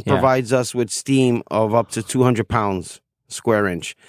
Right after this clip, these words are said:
Speaker 2: and
Speaker 1: Okay.
Speaker 2: we have to get it down to under twenty.
Speaker 1: And what is that high pressure steam for? Like, what does it do?
Speaker 2: That's what's hum-,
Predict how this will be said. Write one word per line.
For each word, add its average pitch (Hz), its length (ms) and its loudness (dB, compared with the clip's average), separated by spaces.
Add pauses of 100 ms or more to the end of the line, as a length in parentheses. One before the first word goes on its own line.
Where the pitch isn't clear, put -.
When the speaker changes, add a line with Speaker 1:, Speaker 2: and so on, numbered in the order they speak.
(140)
Speaker 2:
and 110 100 0
Speaker 1:
Okay. 117 80 4
Speaker 2:
we 131 120 6
have 123 140 2
to 110 100 -6
get 107 160 0
it 98 140 -2
down 98 300 0
to 101 480 -4
under 113 180 0
twenty. 87 460 -6
Speaker 1:
And 127 160 4
what 131 120 6
is 117 100 2
that 107 120 4
high 104 120 0
pressure 98 260 0
steam 95 400 -4
for? 92 240 -2
Like, 87 100 -8
what 85 140 -6
does 120 100 -10
it 80 80 -8
do? - 160 -20
Speaker 2:
That's 127 380 0
what's 135 260 0
hum-, 127 220 4